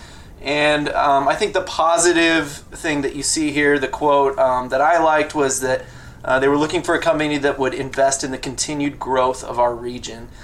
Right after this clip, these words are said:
Um, so, yeah, really big announcement, really exciting. We finally know the name of our stadium. We have some money for our players, right? Matt, why don't you dig into some of those details?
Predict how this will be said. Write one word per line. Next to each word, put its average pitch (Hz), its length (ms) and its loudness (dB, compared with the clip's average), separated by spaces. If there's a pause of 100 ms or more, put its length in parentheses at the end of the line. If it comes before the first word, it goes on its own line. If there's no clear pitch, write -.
(280)
Um, 117 680 2 (1040)
so, 151 300 0
yeah, 170 280 0 (560)
really 165 240 2
big 156 180 0
announcement, 156 640 2
really 143 300 2
exciting. 175 500 2
We 147 80 -2
finally 147 380 0
know 147 260 4
the 135 120 0
name 127 200 -4
of 120 140 -4
our 107 100 2
stadium. 180 680 4 (520)
We 135 160 -4
have 139 180 2
some 135 180 0
money 135 220 2
for 139 180 2
our 131 100 2
players, 160 520 2
right? 160 360 4
Matt, 156 240 2
why 151 100 4
don't 151 160 -2
you 170 60 -2
dig 147 200 0
into 147 160 0
some 139 200 2
of 139 80 0
those 135 160 2
details? 117 580 -4